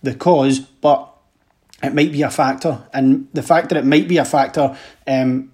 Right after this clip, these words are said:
is enough for us to be able to act, because it's something you can do, something so simple and so small, right? So why is that a, why is that a, why is that meaningful? So vitamin D, it's been shown in studies that,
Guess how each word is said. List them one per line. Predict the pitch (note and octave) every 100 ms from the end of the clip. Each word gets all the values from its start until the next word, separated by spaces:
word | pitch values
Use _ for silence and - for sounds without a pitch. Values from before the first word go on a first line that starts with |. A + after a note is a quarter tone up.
| _ -
is | B2+
enough | B2+ C#3 - -
for | D3+
us | C3
to | C#3+
be | C#3
able | C3
to | C3 -
act, | C3 C3 - -
because | C3+ D3+ C3+
it's | C3
something | D3+ C3+ C#3+ C3+
you | C3
can | C3 B2+
do, | C3+ C3
something | - B2+ A#2+ C3+
so | C3 C3
simple | C3+ C3 D3+ C3
and | B2
so | C#3
small, | B2+ C3 C#3 C#3
right? | C3+ - - -
So | - E3+ C#3+ C3+ - _ _ _ _ - - _ _ -
why | D3+ D3+
is | D#3+ D3+
that | D3+ C3+ C3 A#2+
a, |
why | C#3 D3
is | C3+
that | C3+
a, | B2+ A#2+ - - C#3
why | C3
is | C#3
that | C3+ C3+
meaningful? | C3+ C3+ C#3 D#3+ C#3 - - -
So | D#3
vitamin | C3+ G3 F#3+ D#3+
D, | D3 D3+ D3+
it's | -
been | C#3 C3
shown | - D#3+ C#3+
in | C3+ A#2+
studies | D3 C3+ C3+ -
that, | C#3